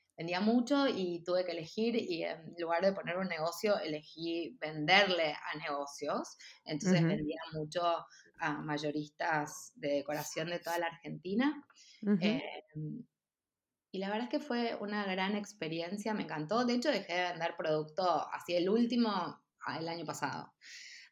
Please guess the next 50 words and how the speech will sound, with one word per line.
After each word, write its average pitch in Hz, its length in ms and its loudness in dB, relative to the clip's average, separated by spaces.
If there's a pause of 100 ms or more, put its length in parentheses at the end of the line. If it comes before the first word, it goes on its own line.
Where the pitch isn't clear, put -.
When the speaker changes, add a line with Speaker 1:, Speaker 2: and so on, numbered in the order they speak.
(140)
Speaker 1:
Estuve 185 320 2
Speaker 2:
Mira. 226 60 2
Speaker 1:
mucho - 300 -2
tiempo 156 220 -4 (200)
Speaker 2:
¿Y, 196 140 12
Speaker 1:
vendiendo - 60 2
Speaker 2:
y 208 120 12
vos 269 180 12
sola 349 240 12
te - 100 12
armaste 180 440 12
como 160 180 12
esta 175 240 12
red 180 280 12
de, 160 380 12
porque - 160 12
a 190 40 12
veces 196 200 8
uno 202 120 12
lo 185 80 12
dice 185 220 12
así, 208 220 12
bueno, 220 220 12
m-, 180 380 10
le 185 120 12
vendía 190 400 12
a - 20 12
mayoristas, 180 640 12 (200)
co-, 202 140 12
cómo 269 180 12
hiciste 254 320 12
para, 165 400 12
para 156 280 12 (420)
generar 175 420 12
todo 190 120 12
eso? 170 180 12
Sos 170 160 10
una 180 160 12
persona 156 320 12
emprendedora 156 760 12
que 147 160 10
va, 165 220 12
que 156 140 10
busca, 170 640 12
sos 175 200 12
buena 180 280 12
para 160 180 12
vender. 165 540 12 (760)
Speaker 1:
Mira, 170 300 2
empecé, 226 880 2